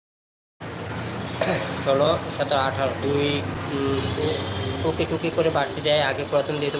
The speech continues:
ওয়ান কে পাঁচশো, তারপরে ওয়ান কে, এখন থেকে পনেরোশো থেকে এখন টু কে বাড়তি দিয়েছে। আমার, উম, এক মাসে আমাকে একটু, আহ, দুই হাজার সাবস্ক্রাইবার পূর্ণ করতে হবে। ইনশাল্লাহ,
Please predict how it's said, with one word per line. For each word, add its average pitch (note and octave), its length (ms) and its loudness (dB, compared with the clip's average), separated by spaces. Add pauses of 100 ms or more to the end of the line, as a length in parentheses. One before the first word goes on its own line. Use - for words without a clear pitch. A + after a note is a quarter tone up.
ওয়ান C3+ 300 4
কে C#3+ 160 2 (880)
পাঁচশো, D#3 420 2
তারপরে D3+ 500 2 (100)
ওয়ান C#3+ 560 4 (100)
কে, D3+ 60 2
এখন D3 460 2
থেকে D3 220 0 (120)
পনেরোশো D3 480 0
থেকে C#3+ 220 0
এখন C#3 280 0 (420)
টু D3+ 160 0
কে D#3 100 2
বাড়তি D3+ 300 0
দিয়েছে। C#3+ 400 0
আমার, C#3 320 2 (560)
উম, C#3+ 220 2
এক C#3+ 280 2
মাসে D3+ 340 2
আমাকে C#3 420 2
একটু, C#3+ 360 0 (1040)
আহ, C3+ 340 4 (160)
দুই C#3+ 120 2
হাজার D3 220 4
সাবস্ক্রাইবার C#3+ 600 0
পূর্ণ C#3 280 2
করতে C3+ 220 0
হবে। C#3 160 0
ইনশাল্লাহ, F3+ 520 4